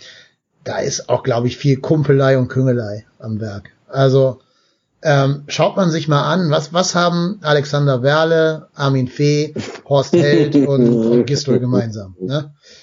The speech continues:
Speaker 1: Dann kommt man relativ schnell drauf, die haben alle mal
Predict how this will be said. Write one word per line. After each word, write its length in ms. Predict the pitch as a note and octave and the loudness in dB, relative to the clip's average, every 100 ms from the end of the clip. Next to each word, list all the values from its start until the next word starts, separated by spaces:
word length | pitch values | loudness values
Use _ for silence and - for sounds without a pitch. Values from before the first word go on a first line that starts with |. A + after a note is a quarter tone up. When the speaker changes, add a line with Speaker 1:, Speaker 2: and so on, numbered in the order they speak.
| _ _ | _ _
Speaker 1:
Dann 160 | C3+ C3 | -6 -2
kommt 160 | E3+ | -2
man 120 | G#3 F3 | 0 2
relativ 280 | D#3+ D#3 | 2 2
schnell 240 | C#3 C#3+ D#3 | 0 2 4
drauf, 200 | D#3 D#3 | 4 2
die 100 | D3 | 0
haben 100 | C#3 | 0
alle 240 | - D3 | 2 2
mal 380 | C#3+ C#3 C3+ C3 | 4 4 2 0